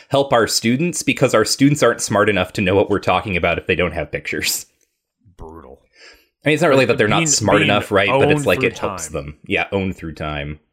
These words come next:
Speaker 2: <laughs> Can you imagine, uh, you, you know, you never make an impact in the world. You know, you're just, you just go become, like, you know, some rural French farmer.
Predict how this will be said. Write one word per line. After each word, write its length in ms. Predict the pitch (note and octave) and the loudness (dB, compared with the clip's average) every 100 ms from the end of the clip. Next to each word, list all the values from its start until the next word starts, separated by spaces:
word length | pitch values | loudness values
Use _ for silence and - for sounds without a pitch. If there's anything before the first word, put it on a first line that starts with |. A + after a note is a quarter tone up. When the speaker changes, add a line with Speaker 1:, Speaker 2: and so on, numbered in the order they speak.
| _ _ | _ _
Speaker 2:
<laughs> 1900 | - _ _ _ _ _ _ _ _ _ _ _ _ _ _ _ - B3 - | -20 _ _ _ _ _ _ _ _ _ _ _ _ _ _ _ -20 -20 -14
Can 100 | A#3+ | -10
you 100 | D#4+ | -6
imagine, 460 | G3 C#3+ C#3 C3 B2+ | 0 0 0 -6 -4
uh, 160 | C3+ A#2+ A#2+ | -2 -2 -4
you, 260 | B2 D3 C3+ C3+ | -4 -4 -6 -10
you 120 | D3 | -6
know, 140 | A#2+ G#2+ | -6 -4
you 320 | D3 G#3 A#3 | -2 -2 0
never 280 | F3+ D3 C#3 | 0 0 -2
make 180 | B2+ | -4
an 80 | B2 | -8
impact 420 | A2+ A#2+ A2 G2+ | -10 -6 -6 -6
in 100 | A2 | -10
the 80 | F#2+ | -12
world. 520 | E2 F2 D2 D2 - _ _ - | -10 -10 -12 -20 -20 _ _ -12
You 100 | A2+ | -8
know, 140 | A2 | -6
you're 180 | A2 D3 | -4 -4
just, 260 | G3 G3 - | -2 -4 -4
you 360 | C#3+ D3 E3+ | -8 -8 -12
just 320 | D3+ D#3+ D3+ C#3+ | -8 -8 -6 0
go 220 | D3 D#3 | 2 2
become, 480 | C#3+ C#3+ B2 A2+ G2+ | -2 -4 -4 -4 -6
like, 440 | G2+ F#2 F2+ - _ _ _ _ _ | -4 -4 -6 -14 _ _ _ _ _
you 140 | A2 A2 | -12 -10
know, 160 | D#2+ | -10
some 280 | - - C3+ | -6 -2 -2
rural 580 | A#2 G#2+ B2 C3+ C3 B2 | -2 -4 0 4 4 2
French 420 | - B2 A#2 - | -2 -8 -8 -10
farmer. 500 | - F#2+ D#2 C#2 D#2 | -16 -14 -14 -18 -20